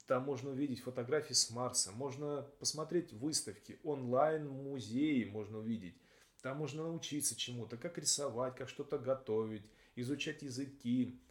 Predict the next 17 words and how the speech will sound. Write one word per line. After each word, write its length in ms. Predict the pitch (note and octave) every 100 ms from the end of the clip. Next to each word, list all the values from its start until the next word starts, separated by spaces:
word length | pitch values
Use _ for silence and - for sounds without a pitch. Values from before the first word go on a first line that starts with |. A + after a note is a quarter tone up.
| -
записаться 680 | A#2+ B2 C#3 - D3+ C#3+ C3
на 100 | C3
онлайн-курсы 680 | B2+ C#3 C3 C#3 C#3 - A2+
в 60 |
любой 280 | A#2 A2+ C#3
университет 520 | C3 B2 - C#3 C3+
мира, 440 | B2 G2+ G#2+ G#2 F#2+
посетить 440 | G#2+ - B2 D3+
библиотеки. 840 | B2+ A#2+ B2 B2+ A#2+ A2 A2 G2 - - -
Но 120 | A#2
посещайте. 760 | A2+ B2+ E3+ - B3 D#3+ - - - - -
Почему 340 | B2+ F3 F#3+
же 140 | B2+ A#2
вы 100 | A#2+
сами 340 | - D#3+ D#3
посещаете 720 | B2 A2+ A#2 - D3+ C3+ A#2+
помойки? 720 | - C#3 A2 G#2+ B2 B2 A#2+